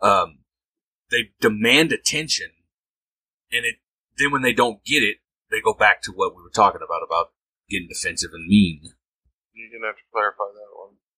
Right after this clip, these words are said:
Speaker 2: It's defensive?
Speaker 1: The person asking.
Speaker 2: Gotcha.
Speaker 1: That's what I'm saying, is like the people who, they go to these creators on all their accounts, and, and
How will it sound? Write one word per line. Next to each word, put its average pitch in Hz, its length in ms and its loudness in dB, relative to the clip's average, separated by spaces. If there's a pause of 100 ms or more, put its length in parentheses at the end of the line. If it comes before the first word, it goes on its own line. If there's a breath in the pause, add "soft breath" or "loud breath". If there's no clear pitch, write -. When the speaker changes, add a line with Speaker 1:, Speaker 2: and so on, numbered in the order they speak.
(180)
Speaker 2:
It's - 140 -20
defensive? 170 500 -20 (680)
Speaker 1:
The - 100 -8
person 127 380 4
asking. - 400 -4 (440)
Speaker 2:
Gotcha. - 380 -12 (1040 loud breath)
Speaker 1:
That's 151 180 4
what 160 60 6
I'm 123 80 0
saying, 131 220 2
is 104 120 -4
like 104 180 -2
the - 60 -10
people 107 360 -10
who, 95 260 -12 (560 soft breath)
they 98 140 0
go 101 160 2
to 95 80 -4
these 95 160 0
creators 92 500 -4
on 87 140 2
all 87 100 2
their 78 240 -4
accounts, - 380 -4
and, - 80 -20 (680)
and 98 200 2